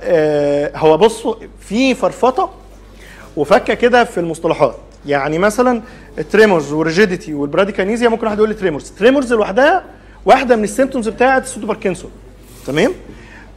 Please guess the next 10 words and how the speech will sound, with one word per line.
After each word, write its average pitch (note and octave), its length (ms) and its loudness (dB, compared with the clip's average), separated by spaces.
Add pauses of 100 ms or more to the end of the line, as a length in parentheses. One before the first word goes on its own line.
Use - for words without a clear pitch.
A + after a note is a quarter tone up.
(160)
فالعناوين D#3+ 1500 0
بالنسبه G3+ 380 -2
لنا، C#4+ 300 0
آه، A#3+ 60 -8 (120)
آه، E3 840 2
عندنا F#3 220 -2
سودو G#3+ 280 -6
باركنسونيزم B3 680 -6 (380)
ممكن F#3 240 -6
يحصل، A#3 300 -2